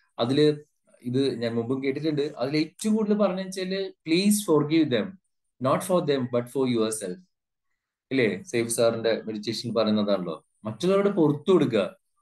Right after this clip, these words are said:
അവർക്ക് വേണ്ടിയിട്ടല്ല നിങ്ങൾ പൊറുക്കുന്നത്, മറിച്ച് ആർക്ക് വേണ്ടിയിട്ടാ, നിങ്ങൾക്ക് വേണ്ടിയാ പൊറുക്കുന്നത്.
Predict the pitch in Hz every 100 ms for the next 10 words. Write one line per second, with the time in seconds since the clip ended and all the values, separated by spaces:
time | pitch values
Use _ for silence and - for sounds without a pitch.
0 | - 110 127 170 175 226 214 208 208 202
1 | 202 185 160 151 143 98 92 _ - 107
2 | 110 123 113 143 139 131 123 - _ _
3 | _ _ _ 107 113 117 120 143 123 113
4 | 98 87 85